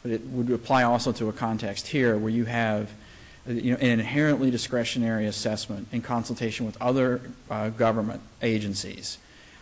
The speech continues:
about what the realities on the ground in a country like Sudan or Nicaragua or El Salvador or Haiti are. That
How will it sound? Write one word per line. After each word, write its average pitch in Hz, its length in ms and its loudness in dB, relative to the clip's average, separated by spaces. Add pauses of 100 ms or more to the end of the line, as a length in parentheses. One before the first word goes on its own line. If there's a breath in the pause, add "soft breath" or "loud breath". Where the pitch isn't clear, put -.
about 113 380 2
what 127 280 6
the 135 40 -6
realities 110 500 4
on 107 120 0
the 107 60 2
ground 104 460 0
in 107 80 -2
a 107 60 -4
country 110 300 -4
like 110 160 -4
Sudan 107 580 0
or 98 80 -2
Nicaragua 107 720 0
or 104 140 -4
El 104 80 -2
Salvador 107 640 -2
or 107 120 -4
Haiti 110 420 -2
are. 101 360 -4 (640 loud breath)
That 123 420 2